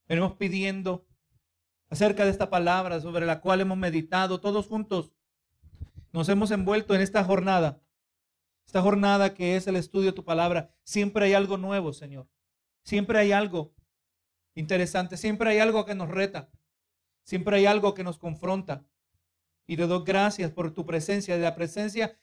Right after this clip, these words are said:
de tu Espíritu Santo. Te doy gracias por la convicción que tú has desarrollado en mi corazón, creyendo exactamente lo que tu palabra dice acerca de sí misma, que tu palabra es viva y eficaz. Mi lugar es de abrir mi boca y hablar tu palabra, de aclarar tu evangelio,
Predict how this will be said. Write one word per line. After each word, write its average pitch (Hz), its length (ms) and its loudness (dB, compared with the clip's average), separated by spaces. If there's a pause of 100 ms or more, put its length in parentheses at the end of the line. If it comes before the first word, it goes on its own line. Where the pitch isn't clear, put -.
de 190 100 0
tu 190 100 -4
Espíritu 208 500 -2
Santo. 196 360 -2
Te 180 100 -4
doy 185 100 0
gracias 202 460 -2 (140)
por 202 100 0
la 190 100 4
convicción 202 500 -2
que 208 120 -4
tú 202 80 -4
has 202 60 -2
desarrollado 202 580 2
en 202 80 -2
mi 196 80 -8
corazón, 190 640 -2 (200)
creyendo 202 800 0
exactamente 202 680 -4
lo 202 100 0
que 196 60 -4
tu 185 120 -12
palabra 185 400 2
dice 202 280 -6
acerca 196 400 -4
de 190 100 -2
sí 185 140 -10
misma, 190 340 -8
que 190 100 -8
tu 180 140 -18
palabra 208 580 0 (400)
es 139 200 -6
viva 202 360 0
y 185 140 -2
eficaz. 185 800 -2 (340)
Mi 196 140 -2
lugar 214 400 2
es 196 100 -2
de 196 100 2
abrir 214 600 -2 (180)
mi 185 120 -2
boca 226 340 4
y 202 100 0
hablar 196 480 2
tu 220 120 -14
palabra, 165 440 0
de 170 320 -6
aclarar 185 680 4
tu 226 100 0
evangelio, 190 760 -2